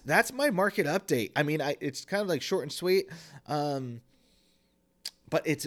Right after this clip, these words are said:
it's vital that you realize that this shift is happening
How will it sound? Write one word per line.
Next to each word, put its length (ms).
it's 160
vital 960
that 880
you 460
realize 1000
that 280
this 180
shift 480
is 220
happening 580